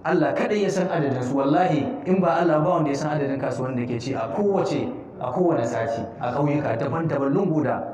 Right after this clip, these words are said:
saƙo na arewacin Najeriya. Ya za a yi ta su ciniki dan Allah? Babu kunci a ciki? Ba maslaha gare mu cikin wannan.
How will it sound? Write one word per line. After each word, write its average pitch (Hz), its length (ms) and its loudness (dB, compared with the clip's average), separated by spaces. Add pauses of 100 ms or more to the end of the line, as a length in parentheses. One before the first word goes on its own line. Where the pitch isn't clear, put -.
(340)
saƙo 143 420 0
na 127 280 0
arewacin 139 440 0
Najeriya. 107 480 -2 (300)
Ya 151 200 0
za 226 160 2
a - 40 2
yi 185 60 2
ta 170 180 0
su 165 120 -2
ciniki 143 400 -2
dan 139 140 -4
Allah? 139 400 -2 (1500)
Babu 180 300 2
kunci 190 320 2
a 170 80 0
ciki? 208 300 -4 (680)
Ba 208 220 2
maslaha 208 460 2
gare 160 240 2
mu 151 80 2
cikin - 260 -4
wannan. 131 300 -2